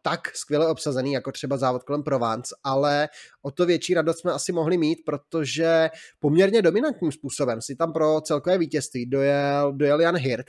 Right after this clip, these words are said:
poté co vlastně se tam představili Fernando Gaviria s Markem Cavendishem, rozebrali si tam vlastně ty etapy. A pak ve třetí etapě, v té první takové důležité na celkové pořadí ujal právě Anton Čarmik, jediný mla-, taky mladík z týmu Uno X, jeden z týmů, který vlastně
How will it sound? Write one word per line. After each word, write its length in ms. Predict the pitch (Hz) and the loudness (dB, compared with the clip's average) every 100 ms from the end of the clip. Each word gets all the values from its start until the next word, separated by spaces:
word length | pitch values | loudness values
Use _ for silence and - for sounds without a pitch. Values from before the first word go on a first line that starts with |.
| - | -8
poté 340 | 131 147 135 | -6 -2 -2
co 180 | - 143 | -2 -6
vlastně 520 | 131 - - 139 131 | -4 -6 -6 -2 -2
se 120 | - | -2
tam 120 | 131 | -4
představili 340 | 120 - 135 131 | -6 -4 -4 -2
Fernando 400 | 123 117 135 139 | -4 -2 0 2
Gaviria 340 | 139 139 135 | 2 2 2
s 80 | 123 | 0
Markem 300 | 127 120 147 | -4 -4 -2
Cavendishem, 560 | 131 120 120 117 143 139 | 0 -2 -2 -4 -2 -2
rozebrali 420 | 123 127 123 123 | 0 0 0 -2
si 120 | 123 | -2
tam 160 | 131 123 - - - - | -4 -4 -10 -20 -10 -4
vlastně 280 | 127 - | -2 -2
ty 140 | 139 151 | 0 0
etapy. 480 | - 131 127 135 - - - _ | 2 -2 0 -2 -2 -12 -20 _
A 100 | - | -8
pak 240 | 143 143 156 | 0 2 2
ve 100 | 160 | 0
třetí 300 | - 160 165 | 0 0 2
etapě, 360 | 147 135 147 | 2 2 2
v 60 | 160 | 0
té 200 | 156 151 | 2 2
první 720 | - 127 139 143 143 143 143 | 2 -2 0 2 2 2 0
takové 240 | 131 156 139 | 0 2 2
důležité 680 | 139 131 131 147 147 147 147 123 117 _ _ - | 2 0 0 2 4 4 2 -4 -10 _ _ -8
na 140 | 143 | -6
celkové 300 | 127 135 156 | -4 -2 0
pořadí 340 | 156 135 147 143 | 0 0 0 2
ujal 220 | 156 160 | 4 4
právě 260 | 127 139 143 | 4 2 0
Anton 280 | 135 165 | 0 -4
Čarmik, 460 | - 151 131 131 - | -2 0 0 -2 -2
jediný 340 | 139 127 135 139 | -2 -2 -4 -4
mla-, 220 | 151 147 | -2 -2
taky 260 | 147 147 143 | 0 -2 -2
mladík 300 | 123 120 127 | -2 -4 -6
z 40 | |
týmu 220 | - 143 135 | -6 -4 -4
Uno 240 | 139 151 | -2 -2
X, 280 | 139 139 - | -2 -4 -4
jeden 240 | 127 131 | -2 -2
z 80 | - | -4
týmů, 260 | 127 123 123 | -4 -4 -4
který 260 | - 131 | -6 -4
vlastně 340 | 120 117 143 | -4 -6 -6